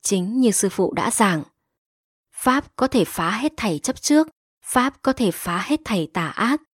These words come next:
Pháp có thể phá trừ hết thảy lời dối trá, Pháp có thể kiên định chính niệm." Trích, Bài trừ can nhiễu,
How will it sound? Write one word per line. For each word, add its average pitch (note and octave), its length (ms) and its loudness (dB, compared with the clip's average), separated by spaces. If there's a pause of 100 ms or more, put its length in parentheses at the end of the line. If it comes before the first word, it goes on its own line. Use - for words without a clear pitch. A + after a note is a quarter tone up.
(280)
Pháp B3 340 0 (200)
có G#3+ 140 0
thể G#3+ 220 2
phá F3 280 -6
trừ F#3+ 320 4
hết C4 180 -2
thảy F3 240 -2
lời D#3+ 240 0
dối F3 180 -2
trá, F#3+ 380 -2 (420)
Pháp A#3+ 300 0 (140)
có C4 100 0
thể A3 180 4
kiên B3+ 300 4
định A3 240 4
chính F#3+ 240 -2
niệm." A3+ 220 6 (520)
Trích, C#4 220 2 (340)
Bài F3+ 180 -2
trừ F#3 300 0
can G3+ 220 0
nhiễu, G#3+ 240 4